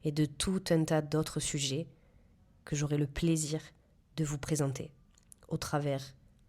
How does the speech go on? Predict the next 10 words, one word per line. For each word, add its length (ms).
de 100
mes 100
connaissances 800
ou 100
des 260
échanges 340
que 100
je 100
pourrai 340
avoir 520